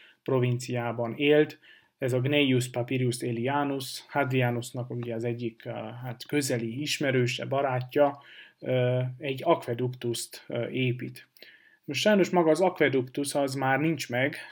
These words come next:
ö, még csak nyoma sem, ö, de feltételezhetjük, hogy, ö, lévén maga a felirat is egy gyönyörű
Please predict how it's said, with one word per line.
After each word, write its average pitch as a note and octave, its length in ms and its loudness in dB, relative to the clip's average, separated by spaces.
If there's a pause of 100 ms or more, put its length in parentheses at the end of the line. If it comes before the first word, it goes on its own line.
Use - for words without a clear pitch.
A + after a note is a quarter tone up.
ö, B2+ 440 2 (260)
még C3 420 -4
csak B2+ 180 -6
nyoma C3+ 280 0
sem, C3+ 420 -2 (500)
ö, C3+ 460 4
de D#3 240 10
feltételezhetjük, B2 1120 2
hogy, C3+ 460 0 (100)
ö, B2+ 280 0
lévén C3 460 2
maga B2+ 240 0
a A#2 40 0
felirat C3 480 0
is - 100 -12
egy B2 100 -6
gyönyörű B2+ 500 2